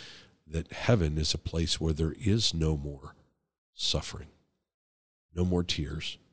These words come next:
no more crying. But between what God has intended in Genesis and what we are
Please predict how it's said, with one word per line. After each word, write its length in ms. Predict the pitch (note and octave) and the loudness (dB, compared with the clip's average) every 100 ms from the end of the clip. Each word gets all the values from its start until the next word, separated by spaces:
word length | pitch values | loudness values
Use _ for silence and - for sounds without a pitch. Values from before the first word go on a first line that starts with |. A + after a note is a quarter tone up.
| _ _ _ - | _ _ _ -14
no 60 | D#2 | -6
more 160 | E2+ | -6
crying. 440 | - E2+ D2+ D2 C#2+ _ _ _ _ _ _ _ _ _ | -2 -2 -2 -6 -10 _ _ _ _ _ _ _ _ _
But 100 | - | 2
between 520 | F2 F#2 A#2 A2+ A#2+ G#2 | 2 6 10 10 10 8
what 240 | F2 - | 6 4
God 280 | F2 F2+ F2+ | 4 6 6
has 220 | F#2 E2+ | 6 6
intended 500 | D#2+ - F2 E2 D#2 | 4 6 6 6 4
in 120 | D#2+ | 2
Genesis 680 | D2 D#2 D#2+ - D#2 D#2 - | 2 2 4 2 4 4 4
and 180 | D2 D2+ | 0 -2
what 240 | D#2+ - | -4 0
we 160 | E2+ D#2+ | 0 2
are 320 | D2 D2+ | 0 0